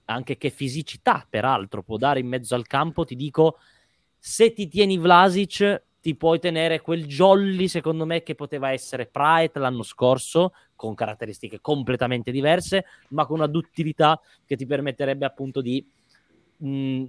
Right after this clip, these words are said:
evitare di andare a prendere magari un altro centrocampista più fisico, cosa che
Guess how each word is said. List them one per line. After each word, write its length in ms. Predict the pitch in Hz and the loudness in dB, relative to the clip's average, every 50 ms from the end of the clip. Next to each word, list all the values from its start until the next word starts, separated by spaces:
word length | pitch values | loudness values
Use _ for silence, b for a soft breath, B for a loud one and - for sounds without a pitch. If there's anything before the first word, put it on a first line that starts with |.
| - _ _ | -12 _ _
evitare 560 | 170 165 156 175 165 - 185 175 185 185 190 | 0 0 2 0 -2 2 4 4 6 4 4
di 100 | 165 165 | 4 2
andare 240 | 156 151 156 151 151 | 4 4 6 4 4
a 60 | 131 | 4
prendere 360 | - 147 151 156 151 151 147 | 2 0 0 0 0 0 0
magari 300 | 147 147 143 147 147 151 | 0 0 0 0 0 0
un 80 | 147 143 | 0 -2
altro 260 | 143 143 139 147 131 | -2 -4 -4 -8 -10
centrocampista 760 | - 156 139 127 147 139 - 135 131 - 147 139 - - 131 | -10 -12 -10 -8 -10 -8 -8 -10 -12 -12 -14 -14 -10 -10 -10
più 140 | - - 135 | -10 -12 -14
fisico, 500 | - - 147 131 120 135 117 - 139 123 | -10 -8 -8 -6 -6 -6 -2 -2 -2 -2
cosa 260 | - 120 113 107 101 | -2 -6 -6 -6 -8
che 180 | - 113 107 | -10 -10 -12